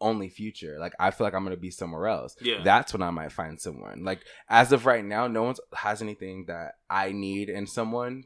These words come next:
Speaker 1: that will complete me in, per se.
Speaker 2: That makes sense. Uh, basically, you're not at a point in your life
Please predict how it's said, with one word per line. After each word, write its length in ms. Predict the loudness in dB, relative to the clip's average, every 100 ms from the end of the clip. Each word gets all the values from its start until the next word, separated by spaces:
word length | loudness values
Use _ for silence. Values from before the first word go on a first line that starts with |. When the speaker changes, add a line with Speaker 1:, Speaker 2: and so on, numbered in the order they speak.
| _
Speaker 1:
that 140 | -2 -2
will 80 | -4
complete 560 | -10 -10 -4 -4 -4
me 300 | -8 -10 -12 -12
in, 280 | -12 -12 -18 _
per 160 | -10 -10
se. 360 | -8 -12 -12 2
Speaker 2:
That 220 | 4 6
makes 200 | 2 0
sense. 360 | -2 -2 -4 -10
Uh, 460 | -6 -4 -2 -4 -6 -2
basically, 360 | 0 0 -4 -2
you're 140 | -2
not 220 | 2 2 2
at 80 |
a 60 | -2
point 300 | -6 -6 -6
in 140 | -10 -8
your 100 | -4
life 280 | -2 -4